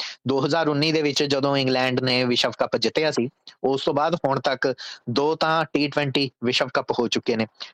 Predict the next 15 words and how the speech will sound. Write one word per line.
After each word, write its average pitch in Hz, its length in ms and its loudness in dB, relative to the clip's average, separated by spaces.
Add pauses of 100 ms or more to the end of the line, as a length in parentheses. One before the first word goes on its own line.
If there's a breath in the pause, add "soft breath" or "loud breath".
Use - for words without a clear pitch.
ਚਾਰ 147 300 2
ਸੀਜ਼ਨ 147 380 0
ਆਈ 123 200 2
ਪੀ 151 120 2
ਐਲ 143 140 2
ਦੇ, 123 180 0 (320 loud breath)
ਬਿਗ 139 180 0
ਬੈਸ਼ 135 340 0
ਦੇ 131 100 0
ਹੋ 113 160 0
ਚੁੱਕੇ 113 300 0
ਨੇ। 110 120 0 (120)
ਇਸ 135 180 0
ਤੋਂ 160 100 0
ਇਲਾਵਾ 147 380 2